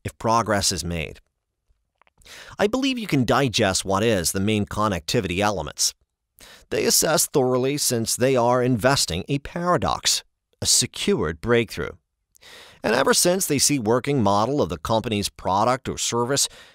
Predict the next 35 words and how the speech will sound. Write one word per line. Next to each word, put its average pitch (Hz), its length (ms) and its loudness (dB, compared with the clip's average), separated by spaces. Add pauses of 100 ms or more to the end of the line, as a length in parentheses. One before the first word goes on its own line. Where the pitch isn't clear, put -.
having 113 260 2
a 107 60 0
strong 135 540 2
operation 113 600 0
in 80 120 -4
place 127 420 0 (300)
is 135 180 0
mandatory 135 800 0
before 120 420 -2
you 147 140 2
go 139 300 0
to - 140 -8
them. - 220 -14 (680)
Make 120 260 0
sure 147 260 -2
your 101 140 0
business 117 540 0
runs 76 240 -6
smoothly 156 560 0 (360)
and 185 140 -2
procedures 233 640 -2
are 147 60 0
well 160 340 0
delegated 151 640 -2
to 117 100 -4
your 110 100 0
team. 127 340 -2 (960)
Angel 87 320 -6
investors 104 500 -2 (320)
do 202 240 0
assess 196 520 2
how 110 160 0
strong 143 500 0
you 113 160 0
operate. 131 540 0